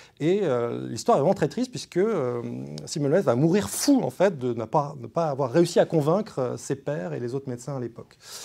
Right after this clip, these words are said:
Et, euh, du côté de l'Angleterre, on a quelqu'un qui fait le même type de, de, de découverte, et c'est une femme, figurez-vous, hein, c'est assez étonnant, parce qu'à l'époque, c'était un,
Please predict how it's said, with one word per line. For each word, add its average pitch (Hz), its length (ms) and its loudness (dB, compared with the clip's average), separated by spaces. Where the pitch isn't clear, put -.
Et, 202 200 6
euh, 143 220 2
du 139 140 -4
côté 202 260 2
de 240 40 4
l'Angleterre, 202 640 2
on 160 160 -2
a 226 120 -4
quelqu'un 226 300 -2
qui 202 120 -10
fait 190 160 4
le 156 80 6
même 254 260 2
type - 360 -2
de, 147 140 -4
de, 123 300 -4
de 127 120 -2
découverte, 175 560 2
et 143 60 -4
c'est 240 140 2
une 196 80 4
femme, 214 400 2
figurez-vous, 135 640 -2
hein, 139 140 -6
c'est - 160 -12
assez 120 200 -4
étonnant, 160 340 -2
parce 170 160 -10
qu'à - 100 -14
l'époque, 151 380 -8
c'était - 160 -8
un, 117 80 -10